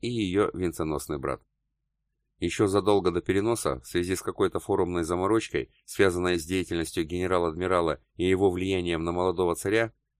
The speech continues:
Вадим по диагонали пробежал её мемуары, увидевшие свет в тысяча девятьсот шестидесятом году. Его поразило тогда откровение Ольги Александровны о том,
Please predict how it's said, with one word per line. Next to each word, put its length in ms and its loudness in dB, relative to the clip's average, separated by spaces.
Вадим 420 0
по 140 2
диагонали 580 2
пробежал 560 0
её 300 2
мемуары, 720 -2
увидевшие 640 0
свет 280 -2
в 120 -20
тысяча 360 -6
девятьсот 460 -4
шестидесятом 800 -4
году. 320 -2
Его 260 0
поразило 540 0
тогда 260 -2
откровение 640 -2
Ольги 280 0
Александровны 680 -2
о 100 -4
том, 280 -2